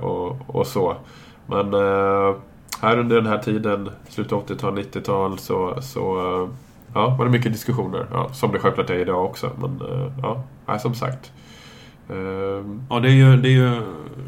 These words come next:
Speaker 2: förlåt, nu avbryter jag, men det är ju, det är en ganska, eh, enkel syn på kvinnligheten på något sätt som jag, som, som är lite, känns lite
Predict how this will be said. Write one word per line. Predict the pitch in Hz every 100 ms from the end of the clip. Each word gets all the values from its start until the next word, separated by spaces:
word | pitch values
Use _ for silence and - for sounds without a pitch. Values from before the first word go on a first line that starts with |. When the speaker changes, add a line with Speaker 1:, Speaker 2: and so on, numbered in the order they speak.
| 120 107
Speaker 2:
förlåt, | 82
nu | 98
avbryter | 95 92 101 92 90
jag, | 95
men | 104
det |
är | 113 117
ju, |
det | 113 113
är |
en | 110
ganska, | 110 107 107
eh, | 71 67 - - - 131 - - - - -
enkel | 117 113 98 104 90
syn | - 117 92 87
på | - 87 85 80 64 65 64
kvinnligheten | - 98 98 101 85 - 123
på | -
något | - 127
sätt | -
som | - 85
jag, | 85 82 -
som, | 95 92 - - - -
som | - 104 101
är | 98
lite, | 101 - 92 90
känns | - 113 101 -
lite | 107 98 -